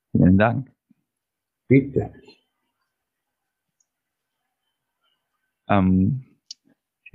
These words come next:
Speaker 1: ich hab noch eine letzte Frage an Sie.
Speaker 2: Ja.
Speaker 1: Und zwar, über welchen Satz sollte jeder Mensch einmal nachdenken?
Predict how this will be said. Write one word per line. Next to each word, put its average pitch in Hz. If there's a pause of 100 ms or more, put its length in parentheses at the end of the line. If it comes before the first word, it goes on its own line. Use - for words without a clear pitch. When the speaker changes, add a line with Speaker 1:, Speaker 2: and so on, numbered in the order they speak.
(240)
Speaker 1:
ich -
hab -
noch 98
eine 110
letzte 113
Frage 104
an 92
Sie. 107
Speaker 2:
Ja. 135 (200)
Speaker 1:
Und 98
zwar, 101 (680)
über 104
welchen 117
Satz - (280)
sollte 98
jeder 107
Mensch 101
einmal 101
nachdenken? 107